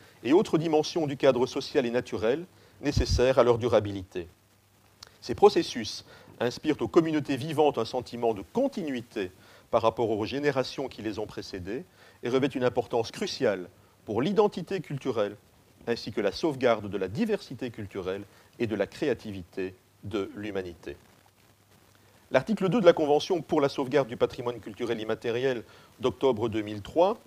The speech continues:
adopté à Paris par l'Assemblée générale de l'unesco lors de sa trente-deuxième session, définit quant à lui le patrimoine culturel immatériel comme étant les pratiques, représentations, expressions, connaissances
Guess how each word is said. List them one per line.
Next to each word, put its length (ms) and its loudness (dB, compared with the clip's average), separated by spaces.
adopté 340 0
à 80 6
Paris 280 4
par 120 4
l'Assemblée 340 0
générale 440 0
de 60 -8
l'unesco 540 -8
lors 160 2
de 80 -2
sa 140 -2
trente-deuxième 560 0
session, 480 -6
définit 400 -10
quant 240 4
à 140 10
lui 340 -2
le 120 0
patrimoine 460 2
culturel 460 2
immatériel 600 2
comme 160 0
étant 340 -2
les 120 0
pratiques, 520 0
représentations, 800 2
expressions, 560 -4
connaissances 640 0